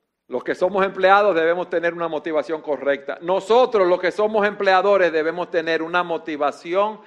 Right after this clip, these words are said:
y una meta correcta. ¿Cuál? El deseo de obedecer y agradar a Dios, porque vivimos para la gloria de Dios. ¿Qué debe hacer un empleador?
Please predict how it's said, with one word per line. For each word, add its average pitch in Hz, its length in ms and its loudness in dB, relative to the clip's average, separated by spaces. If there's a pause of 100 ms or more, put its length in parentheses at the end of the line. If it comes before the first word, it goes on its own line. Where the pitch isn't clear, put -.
(160)
y 151 100 -8
una 165 320 -2
meta 170 760 -2
correcta. 127 960 -6 (320)
¿Cuál? 170 340 2 (240)
El 113 180 -8
deseo 123 540 -2
de 117 80 -4
obedecer 120 720 -6
y 120 80 -8
agradar 110 460 -4
a 110 80 -4
Dios, 101 320 -12
porque 110 320 -10
vivimos 110 600 -10 (240)
para 104 200 -6
la 98 120 -8
gloria 101 360 -6
de 110 100 -8
Dios. - 420 -16 (1400)
¿Qué 254 160 4
debe 240 160 4
hacer 233 240 4
un 226 80 0
empleador? 202 680 2